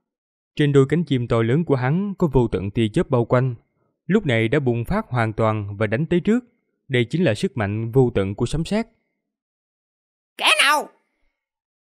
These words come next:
Speaker 1: Truyền nhân mạnh nhất đời này của thần miếu quay đầu lại, lập tức hít một hơi lạnh. Hắn tuy cũng có cánh lôi đình, nhưng khi nhìn thấy biển sấm chớp kia cũng phải biến sắc. Quá mạnh mẽ, tia chớp hai màu đen trắng bay tới và quấn chặt lấy nhau.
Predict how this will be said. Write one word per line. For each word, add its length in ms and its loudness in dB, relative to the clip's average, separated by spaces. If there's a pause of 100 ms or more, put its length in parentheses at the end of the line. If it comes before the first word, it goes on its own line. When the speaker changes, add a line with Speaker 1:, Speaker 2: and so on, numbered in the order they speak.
(520)
Speaker 1:
Truyền 220 4
nhân 200 2
mạnh 180 2
nhất 140 0
đời 140 4
này 260 0
của 160 0
thần 240 0
miếu 180 4
quay 220 2
đầu 160 2
lại, 320 0 (200)
lập 220 0
tức 200 -2
hít 140 -2
một 160 -2
hơi 120 2
lạnh. 320 0 (520)
Hắn 240 -4
tuy 220 2
cũng 240 -2
có 100 0
cánh 200 -2
lôi 160 4
đình, 300 0 (140)
nhưng 160 0
khi 140 2
nhìn 220 0
thấy 200 0
biển 220 0
sấm 200 0
chớp 220 2
kia 260 2
cũng 160 0
phải 140 2
biến 160 2
sắc. 220 -2 (640)
Quá 220 2
mạnh 200 0
mẽ, 300 -2 (260)
tia 120 0
chớp 240 2
hai 160 -2
màu 200 2
đen 200 0
trắng 220 -2
bay 140 0
tới 420 0
và 140 -2
quấn 220 -2
chặt 180 -4
lấy 80 2
nhau. 320 2